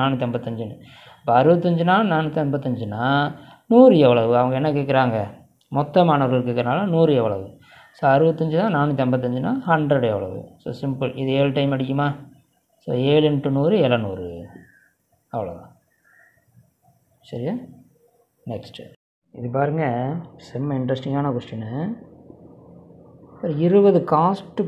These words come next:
price உடையது எக்ஸ் பொருளுடைய செல்லிங் ப்ரைஸுக்கு ஈக்குவல்னு சொல்கிறான். இருபது பொருள் வாங்கின விலை எத்தனையோ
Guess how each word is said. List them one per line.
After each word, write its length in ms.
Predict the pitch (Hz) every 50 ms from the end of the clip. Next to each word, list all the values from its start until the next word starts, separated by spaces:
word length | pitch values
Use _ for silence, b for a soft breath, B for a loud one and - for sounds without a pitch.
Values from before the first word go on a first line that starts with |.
| - -
price 360 | 151 143 139 139 131 135 - - - - - - -
உடையது 540 | 123 113 110 110 107 104 107 110 117 131 147 156 160 160 160 - - - - - - - - - - - - - - - - - - - 147 143 165 175
எக்ஸ் 260 | 170 - - - 247 - - -
பொருளுடைய 560 | 180 165 165 156 143 139 135 139 156 170 170 170 -
செல்லிங் 480 | 180 175 175 190 196 196 196 190 185 -
ப்ரைஸுக்கு 420 | - 139 131 123 127 143 - - 190 147 147
ஈக்குவல்னு 400 | 139 127 - 143 143 143 139 -
சொல்கிறான். 280 | 123 113 - - - - - - - - - - - - - - - - - - B B B B B B -
இருபது 220 | 139 143 143 139 131
பொருள் 280 | 147 165 175 165 147 139
வாங்கின 300 | 143 156 165 165 156 143 139
விலை 180 | 143 156 202 277 349 - - - - - - - -
எத்தனையோ 300 | - 147 - 170 185 208